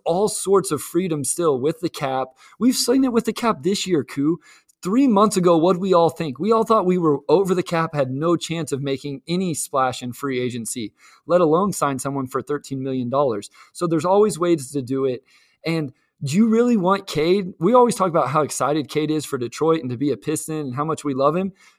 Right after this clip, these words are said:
You think he would enjoy a fifteen win season this year if we just, you know, did that? So, yeah, let's come in, let's try to win, and whatever happens, happens. And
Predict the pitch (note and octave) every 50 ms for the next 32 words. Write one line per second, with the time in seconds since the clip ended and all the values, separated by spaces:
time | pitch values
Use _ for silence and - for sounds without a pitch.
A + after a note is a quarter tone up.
0 | _ _ D3 D3+ E3 G#3 G#3+ - G3 A3 A3 G#3 F#3 D#3+ C3+ A#2 D3 E3+ F#3 F3
1 | C#3+ - - - D3+ D3 - - - E3 D#3+ D3+ D3 D#3 D#3 C#3+ - - - C3+
2 | D3 D3 E3+ E3+ E3 E3+ E3 - F#3 F#3+ G3 F#3+ D#3 G#2+ C3+ C#3 C3+ C#3+ C#3 -
3 | - - - A2 A#2 - _ C#3 C3+ B2+ B2 A#2+ A2+ C3+ C#3 D3 D3 F3 F3+ G3+
4 | A3+ G#3+ A3 _ _ _ _ _ - - F3+ F3 E3 D#3 D3+ - - _ _ _
5 | _ - F#3 B3 - C3+ D3 E3 - - C4+ B3+ A#3+ A#3 B3 A#3+ A#3+ A3+ - -
6 | - - F3+ G3+ G#3 F#3+ E3+ E3+ F#3+ G#3 A#3 G3 E3 D#3+ E3+ F#3+ G3 G3+ F#3 F3
7 | F3 F#3 F3+ G3+ G3 F#3 - D#3+ D#3 D#3+ D#3+ - F#3 F#3+ F#3 F3+ - - _ _
8 | _ _ _ _ _ _ - D#3 D#3 D#3 E3 E3 D#3 C#3